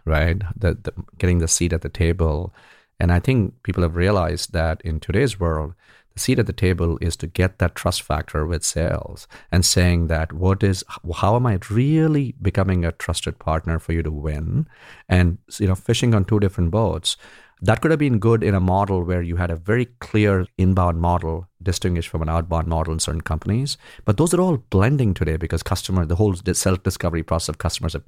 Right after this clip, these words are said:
significantly changed. And that's driving the way, you know, your prospects engage with you. So I guess that's the answer is being synergistic rather than being siloed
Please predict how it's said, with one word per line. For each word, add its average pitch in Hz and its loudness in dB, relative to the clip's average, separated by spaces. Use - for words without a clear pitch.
significantly 90 0
changed. - -8
And 87 2
that's 85 0
driving 90 2
the 82 2
way, 85 2
you 82 -6
know, 82 -4
your 82 -4
prospects - -4
engage 87 -2
with - -6
you. - -12
So 98 4
I 98 2
guess 117 4
that's 101 0
the 82 -4
answer 95 0
is 82 -4
being 95 2
synergistic 90 0
rather 85 2
than 80 -2
being 85 0
siloed 87 0